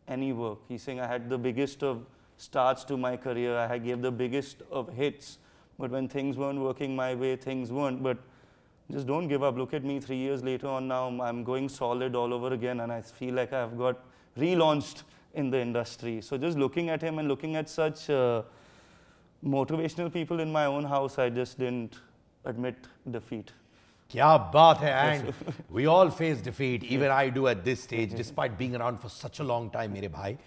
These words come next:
Speaker 2: But defeat में भी मजा है यार।
Speaker 1: No, no,
Speaker 2: तभी
Speaker 1: that's
Speaker 2: तो you look forward to in life।
Speaker 1: <laughs>
Speaker 2: जब आप सनी देओल को देखते हैं,
Speaker 1: हम्म।
Speaker 2: we all know his glory, hit films, solid films,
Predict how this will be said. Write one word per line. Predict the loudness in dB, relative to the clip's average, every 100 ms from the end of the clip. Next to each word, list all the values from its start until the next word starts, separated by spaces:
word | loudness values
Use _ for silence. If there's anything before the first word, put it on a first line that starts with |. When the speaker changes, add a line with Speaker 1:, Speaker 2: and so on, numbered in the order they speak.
| -20 -20 -20 _ -10
Speaker 2:
But | -6
defeat | -4 -4 -4
में | -4
भी | -2
मजा | -2 0 0
है | 0
यार। | -4 -12 -20 _ -10
Speaker 1:
No, | -8
no, | -2 0
Speaker 2:
तभी | 0
Speaker 1:
that's | 2
Speaker 2:
तो | 4
you | 4
look | 4 2
forward | 0 2 2 2
to | 0
in | 0
life। | -2 -2 -4 -8 -16
Speaker 1:
<laughs> | -18 -20 _ _
Speaker 2:
जब | 2
आप | 2 2 -4 -20 -20 -20
सनी | -6 -2 -2 0
देओल | 2 0
को | 0
देखते | -6 -6 -8 -10
हैं, | -10
Speaker 1:
हम्म। | -14 -16 -16 _ _ _ 2
Speaker 2:
we |
all | 2 4
know | 2 0
his | -2 -6 -4
glory, | -2 -2 -4 -2 0
hit | 0
films, | -4 -6 -4 -2 -2 -4 -4 -6 -10 -20 -20 -20 _ -16 -2
solid | 0 2 0 -2 -2
films, | 0 0 0 -4 -6